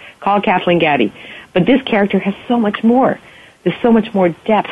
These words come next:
to her, and, and then humor and the campiness. It's broad, and the writing is brilliant. It's, it's a pleasure to do the material. Like, you ask me about the material, every time I get a script, I'm not so much scared. I'm, I'm really excited. You know, the singing scared me, but, but I'm really excited because it's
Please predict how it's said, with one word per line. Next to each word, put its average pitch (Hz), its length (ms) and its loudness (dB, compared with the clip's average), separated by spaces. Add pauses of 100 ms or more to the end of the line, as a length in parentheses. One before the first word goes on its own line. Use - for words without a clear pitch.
(160)
to 151 120 -2
her, 143 200 0
and, 139 140 0
and 156 160 2
then 156 80 0
humor 202 560 0
and 139 100 0
the 139 60 -2
campiness. 180 600 -2
It's - 180 -4 (140)
broad, 175 360 2
and 156 80 0
the 151 80 0
writing 170 300 0
is 147 120 0 (180)
brilliant. 147 420 2
It's, 135 160 -4
it's - 180 -2
a 170 40 -2
pleasure 156 420 0
to - 140 -10
do 131 140 -2
the 131 80 -4
material. 127 480 0 (500)
Like, 139 120 -10
you 143 60 0
ask 143 160 -2
me 151 60 2
about 131 180 0
the 131 60 2
material, 127 320 2
every 143 160 2
time 160 180 -2
I 135 40 -2
get 127 160 0
a - 60 -8
script, 151 240 -2
I'm 131 180 -2 (640)
not 185 240 2
so 214 60 0
much 214 180 0
scared. 175 300 0
I'm, 151 240 -2 (100)
I'm 139 220 -2
really 151 280 2
excited. - 560 -4 (580)
You 127 100 -2
know, 120 100 0
the 143 220 -2
singing 185 300 2
scared 120 220 -2
me, 120 120 -2
but, 143 280 -2 (100)
but - 460 -6
I'm 151 140 0
really 151 200 4
excited 120 520 -2 (300)
because 139 240 -2
it's 135 140 -2